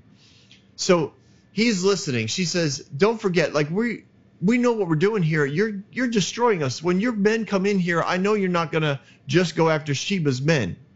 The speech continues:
The Bachrites. You're gonna go after everybody.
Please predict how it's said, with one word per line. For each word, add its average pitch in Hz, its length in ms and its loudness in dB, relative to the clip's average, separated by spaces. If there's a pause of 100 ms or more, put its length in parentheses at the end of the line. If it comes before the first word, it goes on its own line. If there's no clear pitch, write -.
(1500)
The 123 100 2
Bachrites. 113 760 -2
You're 175 160 2
gonna 214 200 2
go 190 120 2
after 170 300 0
everybody. 104 560 -2